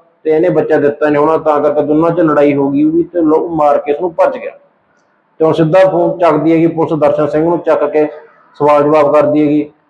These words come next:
ਸਵਾਲ ਜਵਾਬ ਕਰਨ ਤੋਂ ਪਹਿਲਾਂ ਹੀ ਦਰਸ਼ਨ ਸਿੰਘ ਆਪਦਾ ਜਿਹੜਾ ਗੁਨਾਹ ਕਬੂਲ ਲੈਂਦਾ ਗਾ। ਉਹ ਕਹਿੰਦਾ ਹਾਂ ਵੀ ਮੈਂ ਹੀ ਮਾਰਿਆ ਪਰਮਜੀਤ ਕੌਰ ਪੰਮੀ ਨੂੰ।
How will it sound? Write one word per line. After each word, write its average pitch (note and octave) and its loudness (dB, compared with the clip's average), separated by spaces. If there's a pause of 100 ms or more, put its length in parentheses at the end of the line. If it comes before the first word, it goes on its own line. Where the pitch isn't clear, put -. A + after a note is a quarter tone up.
ਸਵਾਲ D#3+ 2
ਜਵਾਬ D#3+ 2
ਕਰਨ D#3+ 2
ਤੋਂ D#3+ 0
ਪਹਿਲਾਂ E3+ 2
ਹੀ F3+ 0
ਦਰਸ਼ਨ D#3 0
ਸਿੰਘ E3 0
ਆਪਦਾ D3+ 2
ਜਿਹੜਾ D#3 2
ਗੁਨਾਹ C#3+ 0
ਕਬੂਲ F3+ 0
ਲੈਂਦਾ A#2+ -4
ਗਾ। - -10 (560)
ਉਹ F3 0
ਕਹਿੰਦਾ F#3+ 2
ਹਾਂ D#3 0
ਵੀ D#3 2
ਮੈਂ D#3 2
ਹੀ E3 2
ਮਾਰਿਆ D3+ 4
ਪਰਮਜੀਤ D3+ 0
ਕੌਰ D3 0
ਪੰਮੀ D3+ -2
ਨੂੰ। G#2 -10